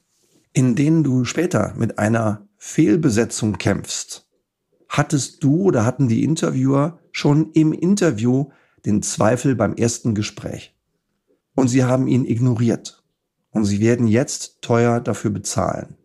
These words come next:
Es gibt erst Reibung im Team.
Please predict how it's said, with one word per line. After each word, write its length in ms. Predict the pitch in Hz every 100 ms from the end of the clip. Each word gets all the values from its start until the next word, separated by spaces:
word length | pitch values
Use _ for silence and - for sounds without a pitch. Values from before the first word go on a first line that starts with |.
| _ _ _ _ _ _ -
Es 160 | 104
gibt 220 | - 127 -
erst 320 | 110 101 -
Reibung 360 | 113 123 117
im 160 | 110 101
Team. 460 | - 175 208 -